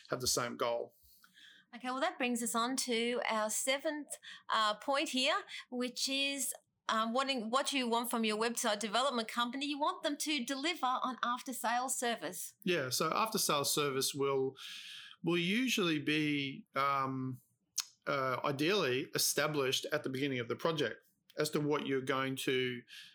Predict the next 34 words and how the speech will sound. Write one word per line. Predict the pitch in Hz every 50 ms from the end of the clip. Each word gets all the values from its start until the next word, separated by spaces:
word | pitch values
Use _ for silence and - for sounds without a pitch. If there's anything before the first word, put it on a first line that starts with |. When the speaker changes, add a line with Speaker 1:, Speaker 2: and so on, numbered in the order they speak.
| - -
Speaker 1:
as | 156 147
to | - - 147
what | 139 147 156 143 131 - - _ _ -
you're | - - 139 131 131
going | 131 139 135 135 135 135
to | 135 - 147 -
actually | - 139 - - - 127 123 123
do | 123 127 - 131 135 143 143 147 147
for | 143 - 139 127 127
somebody, | 123 - 139 123 127 123 123 120 120 123 123 120 127 123 123 - _ _ _ _ _ _ -
um, | 127 127 123 123 123 123 123 123 123 123 123 123 120 127 131 _ _ _ -
after | - 127 131 131 - - 139
the | 127 120
project. | - - 175 170 156 143 117 117 - - _
So, | - 147 131 127 135
well, | 143 139 131 - -
at, | 151 135 - -
at, | 170 156 - - _ _ - -
at | 165 165
the | - 151 151 165
end | 170 165
of | 151 139
the | 135
project, | - - 139 127 120 - 123 127 165 226 - - - - - - - _
what | - 151 165
is | 160 147 139
actually | 139 135 - - 139 131
expected. | 123 120 - - 143 139 - - 143 131 127 - - - -
That | - 277 294
comes | - 190 156 143
back | 127 143 127 127 -
to | - 143
then | 139 131 131 131 -
to | - 156 139 135 131 131 -